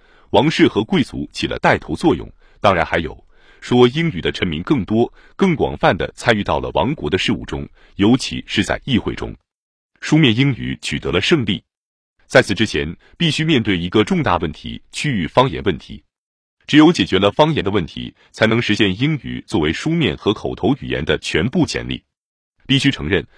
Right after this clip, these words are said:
在大约一个世纪，流行的英语、古怪的康沃尔语、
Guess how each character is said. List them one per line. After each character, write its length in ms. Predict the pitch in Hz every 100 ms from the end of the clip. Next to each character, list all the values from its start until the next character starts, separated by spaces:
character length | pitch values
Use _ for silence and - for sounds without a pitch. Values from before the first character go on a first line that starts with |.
| _
在 260 | - 131 120
大 140 | 117
约 140 | 104 110
一 100 | 95
个 120 | 131
世 140 | 123
纪， 220 | 117 98 82 _ _
流 180 | 104 139
行 160 | 110
的 80 | 101
英 260 | 101 156 165 -
语、 240 | - - _ _
古 200 | 85 71
怪 220 | 147 104
的 160 | 73
康 300 | 69 - 156 160
沃 100 | 82
尔 140 | 95 135
语、 260 | 117 113